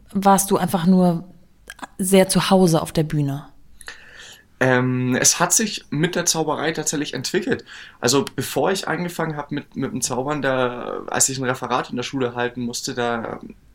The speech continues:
Speaker 2: hab ich geweint, weil ich mich nicht getraut hab und nicht vor,
Speaker 1: Mhm.
Speaker 2: vor allen sprechen wollte. Und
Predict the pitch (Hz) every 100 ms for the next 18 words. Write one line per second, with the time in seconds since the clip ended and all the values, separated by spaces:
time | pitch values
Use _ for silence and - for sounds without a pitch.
0 | - _ - 123 117 120 107 123 113 113
1 | 107 117 120 117 - - 113 113 113 123
2 | 113 110 113 117 107 - - 185 175 165
3 | 175 - 110 110 - 127 127 123 107 117
4 | 135 123